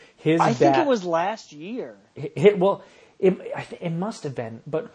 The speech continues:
Speaker 1: uh, oh, it was last year. You know why? Because it was when, uh, uh, bef-, it was before he signed in Texas,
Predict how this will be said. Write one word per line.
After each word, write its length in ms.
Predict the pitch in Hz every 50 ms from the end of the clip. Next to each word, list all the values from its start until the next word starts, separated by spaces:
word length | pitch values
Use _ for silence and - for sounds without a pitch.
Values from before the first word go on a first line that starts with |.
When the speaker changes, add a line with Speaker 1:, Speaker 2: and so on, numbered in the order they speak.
| - - - - _ _ _ -
Speaker 1:
uh, 280 | - 269 285 320 320 247 - - - - _ _ _ _ _ _ _ _ _ _ _ _ _ _ _ _ _ _ _ -
oh, 200 | 240 247 247 233
it 100 | 226 202
was 240 | 170 170 208 208 170
last 240 | 180 175 151 - -
year. 80 | 156 147
You 100 | 151 151
know 100 | 156 151
why? 240 | 147 147 147 151 156
Because 360 | 151 170 147 - 165 151 139
it 80 | 156 156
was 140 | 151 143
when, 420 | 131 135 147 147 143 139 139 147 - _ _ -
uh, 460 | 175 147 139 131 127 123 123 123 - - _ _ _ _ _ _ _ _ _ _ _ -
uh, 280 | 143 127 117 117 120 117 - _ - - _ _ _ _ _ -
bef-, 240 | 156 160 151 - -
it 80 | 202 165
was 100 | 143 139
before 340 | 135 131 - - 180 175 185
he 60 | 196
signed 320 | 190 - 196 175 170 165 170
in 80 | 160
Texas, 680 | 147 156 156 151 - - 151 147 143 - - - -